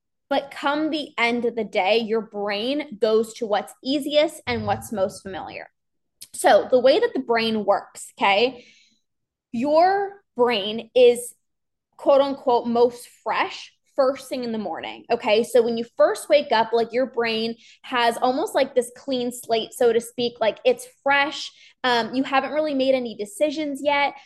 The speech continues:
So your brain is, like, ready to go, right? Anything that you input into your brain, like, any, um, any, like, journaling activities, anytime, like, you do meditation, like, this is actually, like, the best time to do it 'cause your brain is most susceptible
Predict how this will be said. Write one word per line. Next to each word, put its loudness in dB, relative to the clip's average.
So 6
your 0
brain -4
is, -4
like, -2
ready 0
to -4
go, -4
right? 2
Anything 0
that -4
you -6
input 0
into -4
your 0
brain, -2
like, 0
any, 0
um, -2
any, 2
like, 0
journaling 0
activities, -6
anytime, -6
like, -6
you -8
do -10
meditation, -6
like, -8
this -8
is -8
actually, -2
like, -4
the -6
best -8
time -8
to -12
do -2
it 0
'cause -2
your 4
brain -4
is 0
most -4
susceptible 2